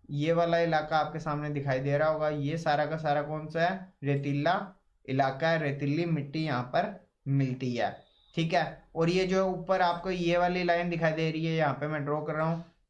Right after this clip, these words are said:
ये आपका घग्गर का मैदानी क्षेत्र है, जहाँ पे आपको कौन सी मिट्टी दिखाई देगी? भूरी, रेतीली, कछारी मिट्टी दिखाई देगी।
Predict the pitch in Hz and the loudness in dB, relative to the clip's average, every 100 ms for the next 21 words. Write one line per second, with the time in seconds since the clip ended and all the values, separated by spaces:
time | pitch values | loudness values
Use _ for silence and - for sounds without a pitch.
0 | _ 139 151 190 180 170 170 185 170 143 | _ -2 2 4 4 2 0 0 0 0
1 | 139 151 170 160 147 143 156 170 170 165 | 0 0 0 -2 0 0 0 -2 -2 -2
2 | 170 170 160 139 135 160 165 156 - 185 | -2 0 0 0 0 0 0 0 -2 -2
3 | 190 185 - _ 160 165 170 180 170 165 | -2 -4 -18 _ -2 0 0 -2 -2 -2
4 | 170 165 156 156 151 165 196 160 135 143 | 0 2 2 0 -2 -2 -4 -2 0 0
5 | 151 185 170 147 143 147 160 170 151 143 | 0 0 0 -2 -2 -4 -4 -4 -4 -4
6 | 143 135 156 151 143 170 170 165 123 127 | -2 -2 -2 -4 -4 -4 -2 0 0 0
7 | 135 139 156 175 | 0 -2 -2 -6